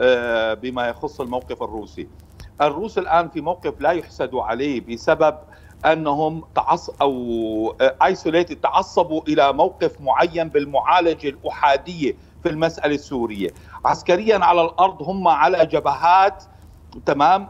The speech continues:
تختلف في التعاطي معها. ما زال جبهة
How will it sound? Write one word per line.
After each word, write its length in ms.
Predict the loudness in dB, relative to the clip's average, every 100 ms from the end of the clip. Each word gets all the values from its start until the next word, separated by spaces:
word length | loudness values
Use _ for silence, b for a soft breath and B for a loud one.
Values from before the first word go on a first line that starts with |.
| -2
تختلف 540 | -2 0 0 4 4 2 -8
في 320 | -6 -4 -6 B B
التعاطي 560 | -4 2 4 4 4 2
معها. 540 | 4 4 4 2 -6 B B B
ما 140 | -2
زال 240 | 2 2 4
جبهة 260 | 2 0